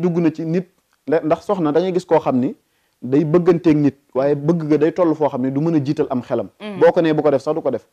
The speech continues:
Speaker 2: Mhm.
Speaker 1: Waaye nag nit def na ko ba tàyyi
Speaker 2: Mhm.
Speaker 1: ñëw di ko rëccu. Ginnaaw ba nga wàcc soxna sax. Te
Speaker 2: D'accord.
Speaker 1: waxoon nañ la ko.
Speaker 2: Ñu naan gaaf amul, bidaa la.
Speaker 1: Mhm.
Speaker 2: Ba, ba fekk na mag ñi moom
Speaker 1: Du
Speaker 2: wax dëgg
Speaker 1: bidaa
Speaker 2: yàlla.
Speaker 1: sax, ndax Yonent bi sallallahu alayhi wa sallam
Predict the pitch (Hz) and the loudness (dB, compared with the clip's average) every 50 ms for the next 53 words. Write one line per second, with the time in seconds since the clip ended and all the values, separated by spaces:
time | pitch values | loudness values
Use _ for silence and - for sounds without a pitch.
0 | _ _ 208 208 196 185 180 165 127 139 156 175 170 165 170 175 160 151 180 175 | _ _ -20 -18 -18 -14 -6 -2 0 0 0 0 -2 -2 -2 -4 0 -2 -2 -2
1 | 175 165 147 156 143 147 165 - - 175 151 135 139 175 - _ _ - 165 143 | -2 -4 -2 -2 0 0 0 0 2 2 4 4 2 0 -2 _ _ -20 -10 -4
2 | 139 147 147 139 139 131 139 131 131 123 - - - _ _ _ _ _ _ _ | -2 0 0 0 0 -2 -2 -2 -2 -4 -6 -10 -20 _ _ _ _ _ _ _
3 | _ _ - 123 143 156 151 143 135 139 135 135 131 131 - - - 120 120 110 | _ _ -6 -2 0 2 2 2 2 2 2 2 2 0 -2 -16 -14 -12 -12 -12
4 | - 101 92 _ _ _ _ - 143 139 131 131 123 120 117 113 107 107 - - | -12 -16 -20 _ _ _ _ -2 -2 0 0 -2 -4 -4 -6 -8 -8 -10 -12 -14
5 | 87 _ _ - 180 208 220 220 220 208 202 196 196 202 190 196 - - 185 175 | -20 _ _ -14 -10 -10 -8 -6 -6 -8 -8 -6 -6 -6 -6 -6 -8 -12 -10 -10
6 | 170 160 156 170 165 151 135 117 110 101 98 _ _ _ _ _ - - _ _ | -10 -10 -10 -8 -6 -6 -6 -6 -10 -14 -18 _ _ _ _ _ -20 -20 _ _
7 | 170 175 220 214 214 214 208 - 226 - 208 185 175 170 170 190 196 180 170 170 | -6 -4 -4 -4 -4 -6 -10 -10 -12 -10 -8 -6 -4 -4 -4 -4 -6 -6 -4 -4
8 | 180 180 180 180 185 175 180 180 165 165 180 135 147 190 165 180 165 170 151 147 | -2 -2 -2 -2 -2 -2 -2 -2 -2 -2 -2 -2 0 2 2 2 4 4 2 2
9 | 139 160 156 143 143 151 - 139 143 143 156 165 170 165 151 151 170 156 - 156 | 2 0 0 -2 -4 -6 -4 -4 -4 -2 -2 -2 -2 -2 -4 -2 -2 -2 0 0
10 | 143 143 147 | -2 0 0